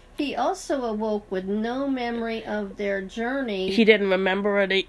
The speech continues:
Speaker 2: he had amnesia of basically everything since, what, leaving Bilbo's house, right?
Speaker 1: Yeah, the, the, the, the gathering at Bilbo's house was his last memory.
Speaker 2: So he's ju-,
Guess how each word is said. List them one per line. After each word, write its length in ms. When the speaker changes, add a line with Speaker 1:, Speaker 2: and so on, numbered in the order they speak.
Speaker 2:
he 140
had 240
amnesia 500
of 160
basically 440
everything 360
since, 320
what, 160
leaving 240
Bilbo's 440
house, 260
right? 240
Speaker 1:
Yeah, 220
the, 180
the, 220
the, 60
the 100
gathering 600
at 120
Bilbo's 460
house 320
was 160
his 220
last 380
memory. 520
Speaker 2:
So 280
he's 240
ju-, 260